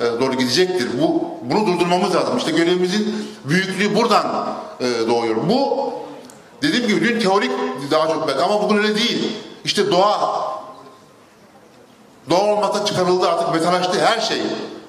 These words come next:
Toplum, toplum olmaktan çıkarıldı. Toplumu toplum yapan, insanlık kültürünü insanlık kültürü haline getiren, onu bir tarihsel varlık haline getiren bütün değerler,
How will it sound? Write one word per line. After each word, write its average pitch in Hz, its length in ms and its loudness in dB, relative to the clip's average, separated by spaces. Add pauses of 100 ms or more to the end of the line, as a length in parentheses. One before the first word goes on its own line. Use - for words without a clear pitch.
(240)
Toplum, 180 500 2
toplum 214 300 2
olmaktan 196 300 2
çıkarıldı. 180 800 0 (1120)
Toplumu 185 400 2
toplum 247 320 2
yapan, 175 600 0 (1800)
insanlık 190 520 2
kültürünü 220 340 2
insanlık 208 580 0
kültürü 214 240 2
haline 175 440 2
getiren, 165 300 2 (1040)
onu 190 220 2
bir 214 140 0
tarihsel 185 400 2
varlık 180 360 0
haline 190 240 2
getiren 165 720 -2 (160)
bütün 214 360 0
değerler, 156 720 0